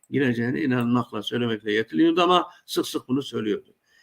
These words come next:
Şimdi ne demiş ona bakalım. "Üye devletlerin Romanya ve Bulgaristan'ı Schengen bölgesine katılmaya davet etme konusunda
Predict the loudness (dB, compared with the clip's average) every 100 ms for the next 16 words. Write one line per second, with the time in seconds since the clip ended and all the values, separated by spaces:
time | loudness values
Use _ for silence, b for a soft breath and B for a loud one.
0 | b b 2 6 6 6 4 2 2 2
1 | 2 0 -4 -6 0 2 6 6 6 2
2 | 2 2 2 2 2 2 2 2 2 0
3 | 0 0 0 0 0 -2 B B B 0
4 | 2 2 2 2 2 0 -2 -4 -4 -2
5 | 0 2 0 0 2 2 0 -2 -8 -2
6 | -2 0 0 0 -2 -2 -2 -2 -6